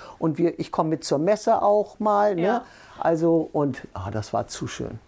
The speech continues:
Speaker 1: Das war zu schön. Die hat sich dann selbstständig gemacht. Ich war zur Eröffnung, da hab ich noch geraucht wie ein Schlot. Jetzt rauche ich gar nicht mehr. <laughs>
Speaker 2: Das ist wahrscheinlich besser so.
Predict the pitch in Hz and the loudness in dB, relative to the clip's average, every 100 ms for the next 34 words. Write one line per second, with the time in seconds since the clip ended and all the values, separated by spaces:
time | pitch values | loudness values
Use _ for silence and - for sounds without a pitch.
0 | - - 123 - 127 - 127 110 131 131 | -18 -14 -12 -10 -10 -10 -8 -6 -6 -6
1 | 135 - 135 151 139 139 147 - 156 160 | -6 -4 -6 -4 -4 -2 -2 -2 -2 -2
2 | 165 151 170 - 156 - 151 165 - 131 | -2 -2 -2 0 -2 0 0 0 -2 -2
3 | 123 127 143 135 147 135 160 185 - 143 | 0 0 -2 -4 -4 0 2 2 -2 -6
4 | 131 - 131 143 - - - 139 143 139 | -6 -4 -4 -4 -10 -10 -8 -4 -2 -2
5 | 143 160 156 147 113 101 101 - - - | -2 -2 0 0 -2 -4 -6 -6 -14 -6
6 | - - - - - 320 320 349 349 - | -6 -6 -10 -4 -4 -4 -4 -6 -4 -8
7 | 208 - - - - - - - 190 180 | -8 -10 -18 -18 -20 -8 -8 -6 -12 -6
8 | 202 254 302 339 240 220 156 - 156 | -2 0 0 0 -2 -2 -6 -6 -6